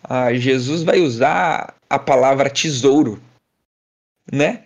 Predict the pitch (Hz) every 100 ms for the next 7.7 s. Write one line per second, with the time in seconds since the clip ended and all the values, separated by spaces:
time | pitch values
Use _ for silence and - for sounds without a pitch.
0 | _ _ - - - 175 131 175 190 196
1 | 175 165 175 156 - 190 185 - 190 170
2 | - - 196 - - 202 160 160 165 107
3 | 104 - _ _ _ _ - 123 240 -
4 | - - - 208 151 160 240 247 - -
5 | 139 127 202 180 208 190 190 220 - 208
6 | 175 160 156 120 104 - 143 185 196 165
7 | 135 160 190 190 185 170 143